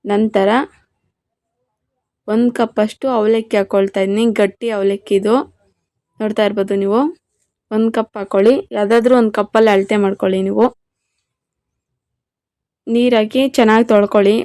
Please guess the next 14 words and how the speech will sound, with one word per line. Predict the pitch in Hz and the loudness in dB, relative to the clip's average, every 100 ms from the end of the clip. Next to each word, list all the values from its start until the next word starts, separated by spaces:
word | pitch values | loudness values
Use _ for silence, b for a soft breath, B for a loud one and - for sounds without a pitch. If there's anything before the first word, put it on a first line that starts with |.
| - | -6
ಒಂದು | 220 202 | -6 -2
ಮೂರು | 202 202 | -2 -2
ಸಲ, | 208 202 214 - _ _ _ _ _ _ _ _ _ _ - | -2 -2 -2 -4 _ _ _ _ _ _ _ _ _ _ -10
ಒಂದು | 208 | -6
ಮೂರು | 208 214 | -2 -2
ನಾಲ್ಕು | 214 214 220 | 0 -2 -4
ಸಲ | - 214 220 | -4 -4 -2
ತೊಳ್ಕೊಬೇಕು, | 196 190 202 196 208 | -2 -2 -4 -4 -4
ಚೆನ್ನಾಗಿರುತ್ತೆ. | 208 208 196 196 196 - 226 - _ _ _ _ _ _ _ _ | -4 -2 -2 -2 -6 -8 -12 -12 _ _ _ _ _ _ _ _
ನೋಡ್ತಾ | 220 220 220 | -6 -2 0
ಇರ್ಬೋದು, | 202 202 220 | 0 0 2
ಈಗ | 233 214 214 | 2 0 0
ತೊಳ್ದಿಟ್ಟಿದ್ದೀನಿ | 202 196 202 202 208 196 202 220 | 2 2 0 -2 -2 0 0 0
ನೀಟಾಗಿ. | 202 196 196 202 | 0 0 0 0